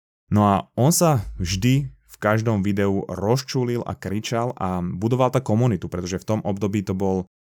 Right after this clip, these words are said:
otrasný tím, hrali úplne na nič a ľudia nemali kde vyventilovať svoje emócie po jednotlivých zápasoch, hlavne aj preto, že tento tím má najväčšiu fanúškovskú základňu z N H L. No a jeho videá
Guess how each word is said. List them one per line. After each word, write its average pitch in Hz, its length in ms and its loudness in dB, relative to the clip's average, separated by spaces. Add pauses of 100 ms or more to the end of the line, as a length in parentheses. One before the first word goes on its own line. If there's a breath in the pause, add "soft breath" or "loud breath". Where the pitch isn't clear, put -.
(140)
otrasný 117 520 2
tím, 113 440 -2
hrali 95 320 -2
úplne 95 320 -2
na 87 160 0
nič 110 240 -4 (320)
a 92 80 -4
ľudia 104 240 2
nemali 123 400 2
kde 107 160 0
vyventilovať 104 560 0
svoje 101 240 -2
emócie 101 480 -2
po 90 160 -4
jednotlivých 92 560 -2
zápasoch, 82 400 -2
hlavne 87 240 -2
aj 82 80 -8
preto, 85 240 -4
že 90 160 0 (320)
tento 104 300 2
tím 104 180 2
má 98 140 2
najväčšiu 107 500 2
fanúškovskú 101 640 -2
základňu 95 480 0
z 87 160 -4
N 80 80 -4
H 82 40 -6 (200)
L. 85 40 -6 (420)
No 104 180 2
a 101 80 2
jeho 139 240 4
videá 123 640 2